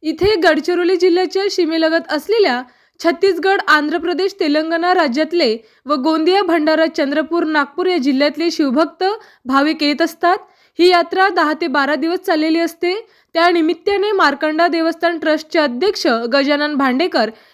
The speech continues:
यांनी पत्रकार परिषदेमध्ये म्हटले आहेत. यावेळी मार्कंडा देवस्थान ट्रस्टचे अध्यक्ष गजानन भांडेकर तसेच सचिव मृत्युंजय गायकवाड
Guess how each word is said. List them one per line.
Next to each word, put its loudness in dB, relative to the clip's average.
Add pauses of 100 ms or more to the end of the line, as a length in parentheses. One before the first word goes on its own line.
यांनी 2
पत्रकार 0
परिषदेमध्ये -2
म्हटले 0
आहेत. 0 (380)
यावेळी 2
मार्कंडा 0
देवस्थान 0
ट्रस्टचे -2
अध्यक्ष -4
गजानन 0
भांडेकर 0 (380)
तसेच 2
सचिव 2
मृत्युंजय 0
गायकवाड 0